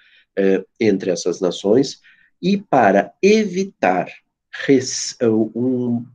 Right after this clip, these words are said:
receio, um medo que existia, que era,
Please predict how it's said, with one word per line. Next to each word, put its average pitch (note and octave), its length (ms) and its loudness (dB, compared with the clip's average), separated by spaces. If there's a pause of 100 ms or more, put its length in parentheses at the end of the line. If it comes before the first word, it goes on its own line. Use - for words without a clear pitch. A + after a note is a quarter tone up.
(160)
receio, C3 600 2
um B2 160 0
medo A2 440 2 (420)
que D3 200 4
existia, A#2+ 640 0
que A2+ 220 -2
era, F2 340 0